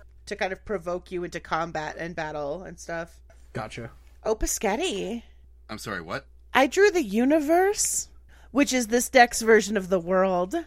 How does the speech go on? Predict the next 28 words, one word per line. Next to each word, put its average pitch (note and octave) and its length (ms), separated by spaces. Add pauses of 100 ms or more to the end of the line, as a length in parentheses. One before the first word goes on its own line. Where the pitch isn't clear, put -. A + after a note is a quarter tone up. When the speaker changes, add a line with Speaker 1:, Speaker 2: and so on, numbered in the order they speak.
(460)
Speaker 2:
Mm. C3 320 (180)
Speaker 3:
Oh. A2 500
Speaker 1:
That's B3+ 280
a G#4 80
big C#4+ 240
disturbance G#3+ 840
for G#3 180
a F#3+ 80
little F#3 260
kitty. F#3 600 (540)
Speaker 3:
<laughs> - 580
Speaker 1:
That's C#4+ 220
a G4 80
Speaker 2:
Yikes. C4 200
Speaker 1:
big B3+ 220
disturbance A#3 720
for A3 160
a G3+ 80
little F#3+ 260
guy. G3 680 (420)
Something C4+ 460
Speaker 3:
They'll - 160
be - 100
fine. - 200 (240)
Speaker 1:
complete, - 160 (120)
multifaceted, C4+ 1120
or A#3 200
worn. F3 840